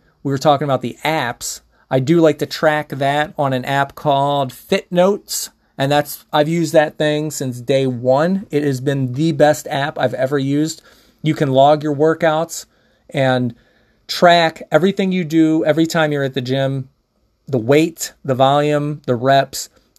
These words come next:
You can put it all in a spreadsheet and see where you've picked up strength, where you've lost, your bad days, your good days,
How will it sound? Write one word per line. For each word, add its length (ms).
You 120
can 120
put 160
it 60
all 160
in 60
a 20
spreadsheet 800
and 100
see 360
where 140
you've 200
picked 260
up 240
strength, 480
where 120
you've 180
lost, 480
your 160
bad 340
days, 300
your 100
good 240
days, 460